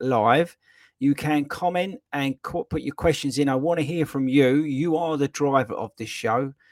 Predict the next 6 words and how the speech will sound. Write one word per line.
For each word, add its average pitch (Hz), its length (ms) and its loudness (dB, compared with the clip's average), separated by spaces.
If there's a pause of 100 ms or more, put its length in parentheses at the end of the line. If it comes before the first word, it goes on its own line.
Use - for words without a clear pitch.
(220)
I'm 131 280 -6
merely 135 460 0
here 117 440 -4 (600)
to, 127 340 -4
um, 113 600 0 (1160)
yeah, 156 140 -2